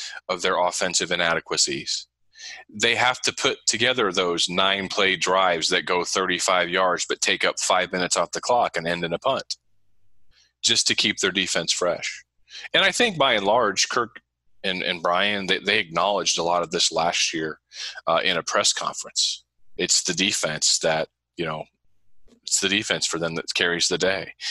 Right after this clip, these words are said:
I mean, they were eleventh in scoring defense last year. They were thirteenth in two thousand sixteen, nineteenth in two thousand fifteen. Right now,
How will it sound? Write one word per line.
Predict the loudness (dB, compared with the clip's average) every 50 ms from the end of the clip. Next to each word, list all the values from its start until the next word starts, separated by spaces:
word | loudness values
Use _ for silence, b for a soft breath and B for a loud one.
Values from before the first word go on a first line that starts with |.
| B B B B
I |
mean, | 0 0 0 0 2
they | 0 2
were | 2 2 2
eleventh | 2 2 2 2 0 0 -2 -2
in | 0
scoring | 0 0 2 2 0 0 2
defense | 2 0 0 2 0 0 2 2
last | 4 4 4 4 2 0
year. | -4 -6 _
They | -10
were | -10 -8
thirteenth | -6 -4 0 0 0 0 0 0 0 0 0 -2 -4
in | -2
two | -2 -2 0 2
thousand | 2 2 2 2 2 2
sixteen, | 2 2 2 2 2 0 0 0 -2 -2 0
nineteenth | 0 0 0 0 -2 -4 -4 -4 -4
in | -4 -4
two | -2 -2 0
thousand | 2 2 2 2 0 -4 -4
fifteen. | -2 -2 -2 -2 -4 -4 -4 -4
Right | 0 0 0 2 2
now, | 2 2 2 2 0